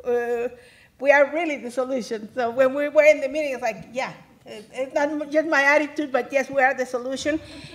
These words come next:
And, and the possibility of a real partnership. You know? This is a clear, to me, this is a clear example of solidarity and mutuality. We are in this together. The success of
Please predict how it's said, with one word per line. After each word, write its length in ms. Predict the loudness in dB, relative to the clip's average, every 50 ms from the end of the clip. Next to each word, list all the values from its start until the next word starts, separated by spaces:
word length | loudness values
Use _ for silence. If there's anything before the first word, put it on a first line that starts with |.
| -6 -4
And, 260 | -2 -2 0 2 4
and 180 | 4 4 6 4
the 60 | 2
possibility 600 | 4 4 2 2 2 -6 -4 -4 -4 0 2 2
of 120 | 2 2
a 100 | -2 -6
real 220 | -6 -6 -4 -4 -4
partnership. 840 | -4 -2 -2 -2 -2 -4 -6 -12 -12 -12 -14 -14 -14 -16 -20 -20 -20 _ _ _ _ _ _ -16
You 80 | -12
know? 180 | -8 -8 -8 -8 -10 -20 _ -20 -20 -20 -20 _ -18
This 260 | -10 -8 -8 -8 -6
is 120 | -6 0 0
a 260 | 0 0 0 -4 -10 -12 -20 _
clear, 400 | -12 -8 -2 2 2 2 2 0 -6 -14
to 60 | -12 -10
me, 200 | -6 -6 -6 -6
this 160 | -8 -12 -14
is 100 | -8 -8
a 80 | -8
clear 220 | -8 -4 -4 -4 -4
example 380 | -4 -6 -6 -8 -4 -2 -2
of 180 | -2 -2 -4 -4
solidarity 840 | -6 -6 -6 -6 -8 -6 -4 -2 -2 -2 -4 -6 -8 -8 -8 -10 -10 -14 -20 -20 -20 -16
and 160 | -14 -12 -12
mutuality. 640 | -12 -12 -10 -4 -2 0 2 2 2 0 0 -6 -10 -12 -18 _ _ _ -20 -20 _ _
We 160 | -6 -4 -2
are 240 | -2 0 0 0 0
in 320 | -2 -2 -6 -6 -6 -4
this 240 | -4 -6 -6 -6 -8
together. 540 | -12 -12 -12 -2 4 4 4 4 4 0 -6 -6 -8 -10 -20 -20 -20 -20 -20 -20 -20 -20 -14 -8
The 120 | -8 -8
success 520 | -8 -8 -14 -14 -4 0 0 0 0 0
of 120 | -6 -8